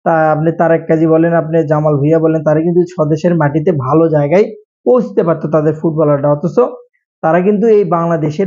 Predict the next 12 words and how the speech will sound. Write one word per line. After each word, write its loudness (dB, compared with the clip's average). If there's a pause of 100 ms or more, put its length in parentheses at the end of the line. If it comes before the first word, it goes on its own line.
প্রতি -4
ভালোবাসা, -2
আন্তরিকতা -2
দেখিয়ে 0
কিন্তু 0
এখনো 0
টিকে 0
গেছে। 0
জামাল 2
ভুঁইয়া 2
কিন্তু 0
বাংলাদেশের 0